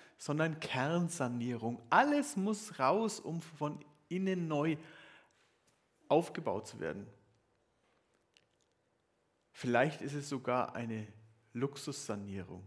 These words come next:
weil das neue Leben ist ja so viel besser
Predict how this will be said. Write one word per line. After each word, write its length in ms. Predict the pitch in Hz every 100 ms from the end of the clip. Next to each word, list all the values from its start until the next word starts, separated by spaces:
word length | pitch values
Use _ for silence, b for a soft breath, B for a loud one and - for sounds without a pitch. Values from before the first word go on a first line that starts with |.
| 98 _ _ _ _ _ _ _ _ _
weil 600 | 113 113 117 117 151 165 156 B B B _
das 220 | - 117 -
neue 300 | 127 160 190
Leben 400 | 151 143 123 113
ist 160 | -
ja 80 | 135
so 160 | - 139
viel 440 | 139 127 120 117 - - _ _ _ _ _ _ _
besser 440 | 160 185 - 110